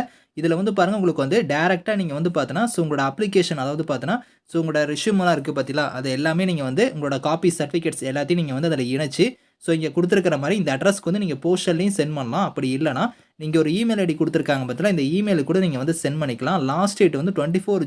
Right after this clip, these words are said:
ஜூனுக்குள்ளார நீங்க வந்து இதுக்கு விண்ணப்பிக்கணும் அப்படிங்கிற மாதிரி கொடுத்துருக்காங்க. So, போஸ்டிங்ஸ்னு பொறுத்த வரைக்கும் பாத்தீங்கன்னா, வேரியஸ் டைப்ல போஸ்டிங்ஸ் வந்திருக்கு. சீனியர் கன்சல்டன்ட் கேட்டகரியில வந்து பாருங்க, ஃபினான்ஸ் கேட்டகரிக்கு அப்ளை பண்ற மாதிரி இருந்தா, ஒரு லட்ச ரூபாய் உங்களுக்கான சேலரி வந்து வரும். இதுக்கான ரோல்ஸ்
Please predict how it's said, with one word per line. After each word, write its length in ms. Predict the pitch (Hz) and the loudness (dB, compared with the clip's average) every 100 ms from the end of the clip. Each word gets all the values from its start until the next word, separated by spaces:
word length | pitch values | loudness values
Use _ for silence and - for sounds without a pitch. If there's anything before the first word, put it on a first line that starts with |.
| 131 | 0
ஜூனுக்குள்ளார 500 | 165 170 147 151 180 | 2 2 2 0 0
நீங்க 140 | 156 131 | -2 0
வந்து 140 | 170 | 0
இதுக்கு 180 | 135 131 | 0 -2
விண்ணப்பிக்கணும் 500 | 135 160 123 139 147 | -2 -2 -2 -4 -6
அப்படிங்கிற 320 | 123 139 135 120 | -4 -4 -4 -4
மாதிரி 140 | 139 131 | -4 -4
கொடுத்துருக்காங்க. 480 | 123 120 120 113 147 254 - _ _ - | -4 -4 -2 -2 0 -2 -6 _ _ 0
So, 80 | 165 - | 2 4
போஸ்டிங்ஸ்னு 580 | 233 247 226 196 226 196 | 4 4 -2 0 0 2
பொறுத்த 180 | 170 160 | 2 0
வரைக்கும் 220 | 165 170 | 0 -2
பாத்தீங்கன்னா, 260 | 135 135 170 | -2 -2 0
வேரியஸ் 300 | 156 185 170 165 | 4 4 4 0
டைப்ல 240 | 156 185 156 | -2 -2 -2
போஸ்டிங்ஸ் 360 | 151 156 165 127 | -4 -4 -6 -6
வந்திருக்கு. 360 | 123 131 113 226 254 _ _ - | -4 -4 -2 -4 -4 _ _ -10
சீனியர் 400 | - 226 226 202 | -2 2 2 2
கன்சல்டன்ட் 500 | 165 170 202 180 170 156 | 0 0 2 2 0 0
கேட்டகரியில 360 | 147 143 143 143 | 0 0 -2 0
வந்து 120 | 156 | 0
பாருங்க, 200 | 135 151 165 | 0 0 -2
ஃபினான்ஸ் 320 | 156 180 180 - | 0 0 -2 0
கேட்டகரிக்கு 400 | 147 143 135 127 | 0 0 -2 -2
அப்ளை 160 | 123 139 | -2 -2
பண்ற 160 | 135 127 120 | -2 -4 -4
மாதிரி 120 | 117 | 0
இருந்தா, 120 | 185 156 | 2 2
ஒரு 100 | 160 | 4
லட்ச 180 | 190 165 | 2 2
ரூபாய் 160 | 139 180 | 0 0
உங்களுக்கான 320 | 147 127 127 - | 0 -2 -4 -2
சேலரி 280 | 131 151 123 | -2 -2 -2
வந்து 160 | 135 120 | -4 -4
வரும். 200 | 113 220 254 _ _ 160 | 0 -2 -2 _ _ -2
இதுக்கான 300 | 165 165 147 | 0 2 2
ரோல்ஸ் 260 | 160 202 196 | 4 4 2